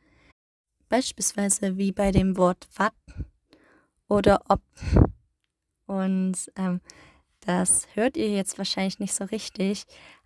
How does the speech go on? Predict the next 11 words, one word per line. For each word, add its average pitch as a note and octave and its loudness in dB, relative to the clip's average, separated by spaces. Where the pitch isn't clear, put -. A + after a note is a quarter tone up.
aber F#3 2
wenn F#3 2
ihr F#3 -2
gewisse F3+ -2
Worte G3+ -2
sagt, F#3+ -4
da F#3 2
fühlt - 4
man G3+ -2
es - -2
richtig, G3 -4